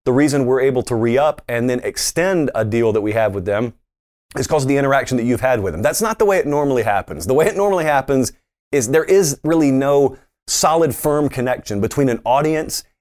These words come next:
and the advertisers and partners on the show they watch. It's just, it's just lifeless data and numbers on a sheet. That's not the way that our show works. And so you're the reason for that.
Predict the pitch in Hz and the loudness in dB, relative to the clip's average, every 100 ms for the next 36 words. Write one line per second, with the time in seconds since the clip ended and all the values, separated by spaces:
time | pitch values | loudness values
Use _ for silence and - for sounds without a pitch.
0 | _ 139 131 120 120 123 139 131 123 120 | _ -2 0 0 -2 0 0 0 -2 -2
1 | 123 120 117 110 101 - 131 127 123 110 | 0 0 -2 -2 -4 -2 -2 0 -4 -4
2 | 117 117 107 - 117 104 90 82 73 - | -4 -4 -4 -2 0 0 -2 -4 -8 -8
3 | 117 - 165 - - - 127 147 135 - | -12 -6 -4 -4 -8 -10 -6 -4 -6 -8
4 | _ _ _ _ _ _ _ - 120 127 | _ _ _ _ _ _ _ -6 0 2
5 | 151 147 147 139 110 98 123 127 131 131 | 2 0 0 0 -2 -2 0 2 2 0
6 | 123 107 107 117 123 120 117 101 104 85 | 0 -2 -2 -2 0 0 0 -2 -8 -8
7 | - 120 87 - - 107 135 - 143 127 | -8 -6 -6 -10 -6 -2 -2 -2 -4 -4
8 | 113 110 113 110 101 101 92 101 82 73 | -4 0 0 2 2 0 0 -4 -6 -6
9 | - - _ _ _ _ 110 101 123 107 | -10 -18 _ _ _ _ -6 0 2 0
10 | - - 117 156 165 185 202 117 87 85 | -2 -4 2 2 4 4 2 0 -4 -8
11 | 71 | -8